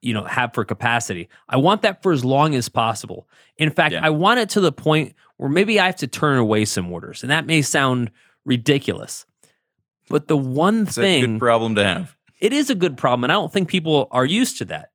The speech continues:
Speaker 1: because we think very linearly. We, we think, "Okay, if, if the orders are coming in now and they're coming in at this amazing rate,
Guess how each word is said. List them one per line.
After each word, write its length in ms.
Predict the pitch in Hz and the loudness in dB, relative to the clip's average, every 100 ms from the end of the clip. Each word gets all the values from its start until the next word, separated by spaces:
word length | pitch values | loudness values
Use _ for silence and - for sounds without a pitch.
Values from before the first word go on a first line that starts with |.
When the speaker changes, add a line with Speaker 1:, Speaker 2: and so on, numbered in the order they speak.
| - | -4
Speaker 1:
because 320 | 160 180 143 - | 0 0 0 -2
we 200 | 165 233 | 0 0
think 220 | 262 165 | 0 2
very 220 | 185 175 | 4 4
linearly. 440 | 190 226 107 101 - | 2 0 -2 -6 -10
We, 180 | 127 147 | -2 -2
we 180 | 151 170 | 0 -4
think, 320 | - 160 - _ _ - | 0 0 -2 _ _ -2
"Okay, 320 | - - 151 143 | 0 2 2 2
if, 280 | 160 143 - - | 0 -2 -4 -4
if 120 | 139 | 0
the 60 | 127 | 2
orders 280 | 208 233 | 2 0
are 60 | 190 | -2
coming 280 | - 190 175 | -2 -2 0
in 100 | 135 | 0
now 200 | 117 113 | 0 0
and 80 | 113 | -2
they're 80 | 110 | -4
coming 300 | - 139 135 | -2 0 2
in 80 | |
at 100 | 117 | 0
this 240 | - 104 - - | -2 -6 -8 -6
amazing 440 | 117 147 165 175 | 0 2 2 -2
rate, 280 | 110 95 | -4 -6